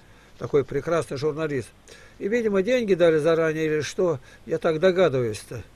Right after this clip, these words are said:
И счетчик-то ему включили. Ему пришлось бежать отсюда, мне, как говорят. Видишь как? «Прикасающийся к вам касается зеницы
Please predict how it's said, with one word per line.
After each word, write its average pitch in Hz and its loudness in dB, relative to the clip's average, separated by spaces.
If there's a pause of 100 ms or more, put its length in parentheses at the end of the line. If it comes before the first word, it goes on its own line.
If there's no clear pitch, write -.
(120)
И 170 -8
счетчик-то 185 4
ему 160 -4
включили. 165 -4 (260)
Ему 190 -2
пришлось 185 -2
бежать 190 2
отсюда, 139 -4
мне, 180 0
как 151 -4
говорят. 135 0 (1400)
Видишь 202 0
как? 120 -6 (460)
«Прикасающийся 185 0
к - -8
вам 196 0
касается 185 0
зеницы 196 2